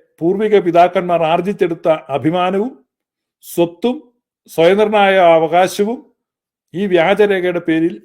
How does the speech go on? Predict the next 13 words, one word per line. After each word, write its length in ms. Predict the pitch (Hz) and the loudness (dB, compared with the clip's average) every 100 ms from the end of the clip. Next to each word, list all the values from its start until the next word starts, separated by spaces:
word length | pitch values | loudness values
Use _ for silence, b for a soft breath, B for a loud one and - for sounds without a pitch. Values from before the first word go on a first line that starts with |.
| - | -8
അപഹരിക്കുകയും 880 | 139 165 185 190 202 190 220 302 _ _ _ _ _ _ _ | -2 0 -2 -4 -6 -4 -4 -8 _ _ _ _ _ _ _
ചില 200 | 160 190 | -2 0
മെത്രാന്മാരുടെയും 1000 | 180 196 214 214 190 185 175 170 120 _ _ _ _ _ _ _ | 0 2 2 2 -2 0 -2 -2 -8 _ _ _ _ _ _ _
അവരുടെ 640 | 143 160 196 190 185 165 - _ _ _ _ _ _ _ _ _ _ - | -6 -2 -2 0 0 -2 -6 _ _ _ _ _ _ _ _ _ _ -14
ഉപജാപക 540 | 147 202 220 220 208 | 0 2 6 4 4
സംഘത്തിൻ്റെയും 1000 | 196 170 170 196 202 175 170 160 123 _ _ _ _ _ _ _ _ _ _ _ 160 | 0 -2 -2 -4 -4 -2 -2 -2 -8 _ _ _ _ _ _ _ _ _ _ _ 2
തേർവാഴ്ചയ്ക്ക് 680 | 175 226 220 190 - 165 | 4 6 6 2 -2 -6
വേണ്ടി 460 | 175 160 151 117 - _ _ - | -4 -4 -6 -12 -16 _ _ -10
മലങ്കര 300 | 143 160 180 | -8 -4 -4
സഭയെയും 640 | - 165 175 190 214 277 - _ _ _ _ _ _ _ _ - | 0 0 2 2 2 -2 -16 _ _ _ _ _ _ _ _ -12
മലങ്കര 280 | 143 170 190 | -8 -4 -4
സഭയുടെ 380 | - 180 175 165 | -2 -2 0 0
ഇടവകകളെയും 760 | 180 208 208 214 214 240 294 | 2 4 6 6 4 2 -10